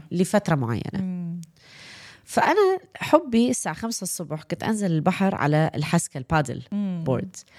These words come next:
Speaker 1: فهذا المكان اللي كنت أنتج فيه، كنت أفكر فيه، كنت أ-، منفس إلي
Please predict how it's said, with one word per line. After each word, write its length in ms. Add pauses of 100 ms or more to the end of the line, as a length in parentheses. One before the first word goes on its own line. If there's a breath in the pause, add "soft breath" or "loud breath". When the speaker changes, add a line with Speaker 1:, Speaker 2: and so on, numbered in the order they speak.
(440 soft breath)
Speaker 1:
فهذا 580
المكان 420
اللي 140
كنت 180
أنتج 360
فيه، 300
كنت 260
أفكر 280
فيه، 320
كنت 240
أ-، 220
منفس 460
إلي 380